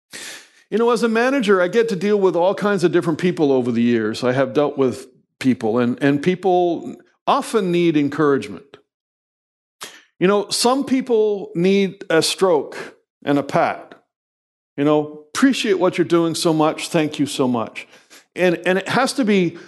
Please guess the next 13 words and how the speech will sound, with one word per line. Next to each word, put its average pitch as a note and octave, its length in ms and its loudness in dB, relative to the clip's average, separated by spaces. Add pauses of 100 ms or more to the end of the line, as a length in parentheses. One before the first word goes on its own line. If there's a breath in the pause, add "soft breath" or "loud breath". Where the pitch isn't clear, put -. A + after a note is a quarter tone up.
(260 loud breath)
done G#3 480 0
so G3+ 200 0
that G3+ 180 2
it G#3+ 100 -2
is A3 140 0
sincere G3 960 2 (260)
and E3 140 2
not F#3 200 0
just - 460 -2
throw F3+ 320 0
away, D#3 580 2 (240)
you D3+ 120 0
know, C3+ 400 0